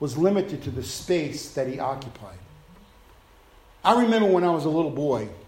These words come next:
we had a gate in front of our house in Brooklyn. It was the concrete jungle. There was cars up and down the street outside. My mother looked at me and she said,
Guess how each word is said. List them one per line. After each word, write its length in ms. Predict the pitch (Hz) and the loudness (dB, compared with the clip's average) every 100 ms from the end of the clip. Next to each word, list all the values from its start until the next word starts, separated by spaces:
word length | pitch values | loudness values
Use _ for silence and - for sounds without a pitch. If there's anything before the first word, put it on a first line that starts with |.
| - - - _ - - | -20 -20 -20 _ -20 -10
we 120 | 156 | -4
had 160 | 160 160 | -2 -2
a 60 | 135 | -4
gate 440 | 120 170 143 - - - _ - | -2 -2 -2 -10 -20 -20 _ -14
in 80 | |
front 240 | 120 151 139 | -8 -6 -4
of 100 | 123 | -2
our 120 | 127 | -2
house 320 | 123 135 127 | -2 -6 -6
in 80 | 123 | -8
Brooklyn. 400 | 110 147 - - - - - - - - - | -4 -4 -4 -14 -18 -20 -20 -20 -20 -20 -16
It 40 | 160 | -8
was 120 | 135 | -6
the 80 | 151 | -4
concrete 520 | 165 165 160 175 170 | -2 -2 0 -2 -2
jungle. 400 | 208 208 117 - - - - - - - - - - | -2 -2 -4 -12 -20 -20 -20 -20 -20 -20 -20 -16 -6
There 100 | 143 | -2
was 140 | - | -2
cars 840 | - - 175 170 139 120 - - | -4 0 2 2 2 -2 -8 -8
up 160 | - - | -6 -4
and 140 | 151 | -4
down 440 | 143 170 160 135 120 - - _ - - | -2 0 0 -2 -8 -14 -20 _ -20 -12
the 60 | - | -6
street 440 | - 214 190 - | -4 -4 -4 -4
outside. 540 | 123 135 185 170 127 - - - - - - - _ _ _ - - - - - - _ | -6 -4 -2 -2 -2 -8 -16 -18 -18 -20 -20 -20 _ _ _ -20 -20 -20 -20 -20 -20 _
My 180 | 147 208 | 0 2
mother 240 | 240 247 196 | 4 4 4
looked 320 | 185 202 180 | 4 2 0
at 120 | 139 | -8
me 180 | 123 120 | -6 -6
and 80 | 120 | -6
she 140 | 143 | -4
said, 480 | - 160 135 123 | -4 0 -2 -2